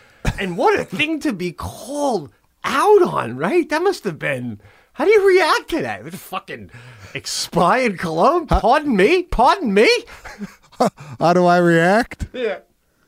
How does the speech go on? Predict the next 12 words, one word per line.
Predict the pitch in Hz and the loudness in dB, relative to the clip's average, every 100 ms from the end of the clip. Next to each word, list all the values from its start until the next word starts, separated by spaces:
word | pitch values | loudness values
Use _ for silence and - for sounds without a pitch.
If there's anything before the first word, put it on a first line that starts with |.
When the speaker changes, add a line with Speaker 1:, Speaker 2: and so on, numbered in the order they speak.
| _ _ _ _ _ 160 - - - _ _ - 190 170 | _ _ _ _ _ _ -20 -20 -20 _ _ -18 -16 -2
Speaker 2:
New | 160 175 | 2 2
cologne. | 180 185 196 170 107 | 4 4 4 2 0
Speaker 1:
<laughs> | |
New | 233 240 247 | 2 2 2
cologne. | 240 220 220 208 - - - | 0 2 2 2 0 -2 0
So, | 226 202 - 170 196 185 | 0 -2 -4 -10 -10 -6
so | - 196 | -4 -2
you | 247 294 | -2 0
don't | 285 285 | 0 0
even | 269 262 | -6 -4
do | 254 | -2
a, | 240 | 0